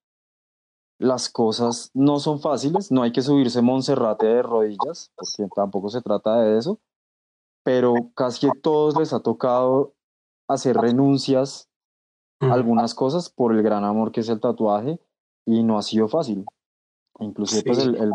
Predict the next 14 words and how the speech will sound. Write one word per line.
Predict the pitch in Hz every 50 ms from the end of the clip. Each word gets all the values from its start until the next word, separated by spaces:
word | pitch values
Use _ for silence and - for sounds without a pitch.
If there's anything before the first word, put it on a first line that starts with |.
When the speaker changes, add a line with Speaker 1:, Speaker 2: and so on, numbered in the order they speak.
| - -
Speaker 1:
el, | 107 104 101 95 -
el | 101 101 101
mono | 101 104 98 98 101 107
también, | 107 - 147 135 120 113
que | -
es | 113 -
fotógrafo | - 131 120 - 139 131 120 123 123 120 127 127
también, | 123 135 123 113 107 107 107 110 117 _ _ _ _ _ _ _ -
y | - 117
que | 117 131 113
como | - 117 113 110 110
Speaker 2:
Ujú. | - -
Speaker 1:
cliente | 120 117 117 117 110 107 - 113
también, | - 135 135 123 113 110 110 110 113 117 120